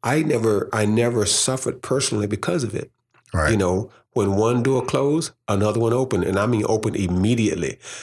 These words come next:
Speaker 1: And so what should have been a bad thing for me always ended up being a great thing for me, you know. And, and I'll give you a classic example, and this is, of course, down the road a piece.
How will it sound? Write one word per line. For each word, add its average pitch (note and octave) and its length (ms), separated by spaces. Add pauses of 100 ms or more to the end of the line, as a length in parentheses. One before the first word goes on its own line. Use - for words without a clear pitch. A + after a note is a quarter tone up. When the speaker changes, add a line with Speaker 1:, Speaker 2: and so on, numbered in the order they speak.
(120)
Speaker 1:
And A2+ 160
so A#2+ 140
what A2+ 180
should E3 240
have E3 140
been A2 320
a G#2 100
bad A#2 480
thing C#3 240
for C3 140
me C#3 300 (200)
always B2+ 380
ended A#2+ 200
up A2+ 140
being G#2 180
a G2 60
great G#2 380
thing - 200
for - 140
me, - 280 (360)
you A2+ 140
know. F2+ 180 (340)
And, G#2+ 240
and A#2 140
I'll A#2 60
give D3 160
you A#2 80
a A2+ 40
classic G2+ 360
example, F2 640
and G#2+ 120
this A2 160
is, F#2+ 240
of - 60
course, F#2 220
down F2+ 260
the E2 60
road F2+ 260
a - 20
piece. - 340